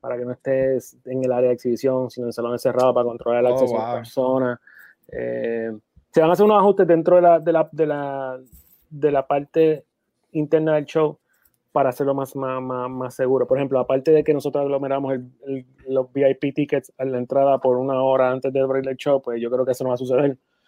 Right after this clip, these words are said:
Speaker 1: sino pues los van a entrar a la, a la media hora antes, pero desde afuera. Eh, ¿qué otra cosa estamos trabajando? Se está trabajando, eh, opciones de boletos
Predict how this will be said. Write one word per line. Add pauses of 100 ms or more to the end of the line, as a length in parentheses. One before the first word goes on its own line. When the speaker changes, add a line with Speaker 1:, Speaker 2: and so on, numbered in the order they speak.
(180)
Speaker 1:
sino
pues
los
van
a
entrar
a
la,
a
la
media
hora
antes,
pero
desde
afuera. (960)
Eh, (680)
¿qué
otra
cosa
estamos
trabajando?
Se
está
trabajando, (1120)
eh,
opciones
de
boletos